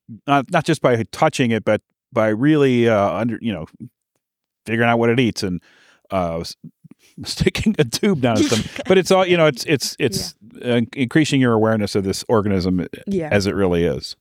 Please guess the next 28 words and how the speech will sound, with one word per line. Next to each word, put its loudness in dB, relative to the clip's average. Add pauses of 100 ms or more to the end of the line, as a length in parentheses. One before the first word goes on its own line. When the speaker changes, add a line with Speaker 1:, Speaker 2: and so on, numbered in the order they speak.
(120)
Speaker 2:
Mm-hmm. -12
Speaker 1:
So, -10 (680)
very 2
cool. -4 (120)
So, -2
you, -2
would -2
you 2
like 2
to -14
do 2
that 4
again 2
sometime? -4
Speaker 2:
Yes, -2
I -8
would -6
love -10
to -10 (120)
work -12
with -8
alligators -12
again. -20
That -16
was -18
awesome. -20 (140)
Speaker 1:
Okay. -10
Speaker 2:
Yeah. -14